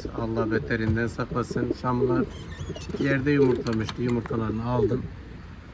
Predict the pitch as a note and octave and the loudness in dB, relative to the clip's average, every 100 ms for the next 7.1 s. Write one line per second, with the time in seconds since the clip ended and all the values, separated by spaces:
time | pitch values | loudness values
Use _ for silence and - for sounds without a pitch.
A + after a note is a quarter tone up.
0 | - - C3 C3 A#2+ A2 A#2+ A#2 B2+ C3 | -16 -6 0 2 2 0 2 4 6 6
1 | A2+ B2 C3 C3 C#3 C3+ C#3 C3 - - | 4 4 2 6 8 8 6 2 -4 -10
2 | - - - - - - - - - - | -10 -10 -10 -10 -12 -12 -12 -14 -14 -14
3 | - - - - - - - - - - | -16 -16 -14 -14 -14 -14 -14 -14 -12 -6
4 | A#2 A#2 A#2+ A#2+ A#2 G2 F#2+ A#2+ C3+ - | -2 0 0 0 0 0 0 -2 -2 -8
5 | - A#2+ A#2 A2+ A2+ B2 C3 - C3 C3 | -6 0 2 4 4 2 0 -4 -2 -2
6 | A2 B2 G#2+ - B2 C3 A#2+ B2+ B2 A#2+ | 0 -2 -4 0 2 4 4 4 6 4
7 | A2+ | 2